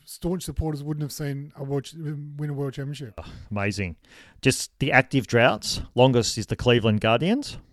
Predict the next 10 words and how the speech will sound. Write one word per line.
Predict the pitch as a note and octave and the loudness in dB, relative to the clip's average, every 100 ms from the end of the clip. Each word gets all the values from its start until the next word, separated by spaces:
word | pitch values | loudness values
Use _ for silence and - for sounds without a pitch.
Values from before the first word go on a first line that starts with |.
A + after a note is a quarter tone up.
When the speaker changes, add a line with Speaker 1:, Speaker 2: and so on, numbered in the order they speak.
| - | -4
Speaker 2:
formerly | - G#2+ G#2 G#2 | 2 4 4 2
the | G#2 A#2 | 4 4
Indians, | C3 G3 C#4 | 4 2 2
seventy-three | - G#2+ G#2 - A2+ | 2 4 4 4 4
years. | B2+ D3 G3 A3+ - _ _ _ _ _ - | 4 6 6 4 -2 _ _ _ _ _ 2
Texas, | - - - D#3 | 2 4 2 2
sixty-two. | - - - - G#2+ - A#2+ B2 B2+ A#2 | 2 -2 -6 -8 -8 4 6 8 6 6
Milwaukee | A2 G#2 A2 B2 - A2+ | 4 8 10 8 6 -4
Brewers, | F#2 A2 A#2 B2+ | 2 4 4 0
fifty-four. | - A2 - G2 - A#2+ C3 D3+ | -4 -12 -8 -12 2 6 8 6